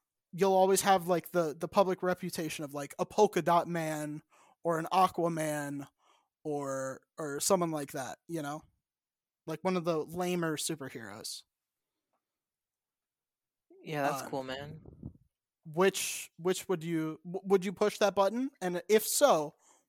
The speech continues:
Speaker 1: what superpower?
Speaker 2: I feel, I feel like, you know, I, I've, I've, like,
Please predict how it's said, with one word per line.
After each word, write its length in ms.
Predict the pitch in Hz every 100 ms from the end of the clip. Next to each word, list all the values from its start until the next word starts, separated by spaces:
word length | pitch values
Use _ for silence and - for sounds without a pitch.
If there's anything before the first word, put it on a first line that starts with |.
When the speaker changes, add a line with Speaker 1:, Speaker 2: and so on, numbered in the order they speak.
| -
Speaker 1:
what 280 | 147 160 -
superpower? 600 | - 208 156 - 104 92 - _ _ _ _ _ _ _ _ _ _ _ _ _ _ _ _ - -
Speaker 2:
I 100 | 139
feel, 580 | - - 185 196 185 -
I 80 | 139
feel 360 | - - 208 190
like, 600 | 135 123 113 - - - - - - - -
you 240 | 143 139
know, 520 | 135 127 123 117 117 113 - - _ _ _ _ _ _ _ _ _ _ _ _ _ _ - _ - - _ _ _ - - - - -
I, 240 | 143 151 - 139 165
I've, 260 | 156 - - _ _ _ _ _ _ _ _ _ -
I've, 180 | 143
like, 640 | 147 135 127 - - -